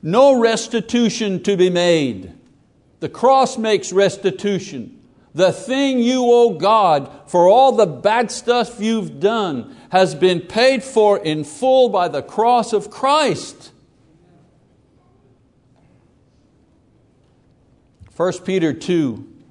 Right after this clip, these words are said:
twenty-four, "By His stripes you've been healed."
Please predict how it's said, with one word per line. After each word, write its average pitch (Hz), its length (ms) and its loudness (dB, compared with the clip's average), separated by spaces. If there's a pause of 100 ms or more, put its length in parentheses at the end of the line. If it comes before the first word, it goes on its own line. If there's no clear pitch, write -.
(120)
twenty-four, 151 760 -2 (460)
"By 160 220 4
His 254 340 -2
stripes 196 720 -2 (400)
you've 180 320 -4
been 147 220 -4
healed." 131 420 -6